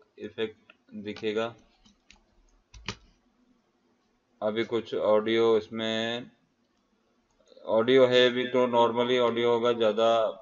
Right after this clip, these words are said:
हाई फाई audio नहीं है। start to frequency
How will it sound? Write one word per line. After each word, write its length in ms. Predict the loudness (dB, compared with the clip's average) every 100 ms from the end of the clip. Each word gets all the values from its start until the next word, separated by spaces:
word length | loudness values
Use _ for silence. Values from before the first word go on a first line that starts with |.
| -20 -14
हाई 180 | -6 -6
फाई 240 | -2 0
audio 320 | 0 0 -2 -4
नहीं 200 | -4 -6
है। 200 | -8 -14 -18 _ _ _ _ _ _ _ _
start 460 | -16 -2 2 4 2
to 100 | -4
frequency 720 | -6 -10 -4 -4 -4 -6 -4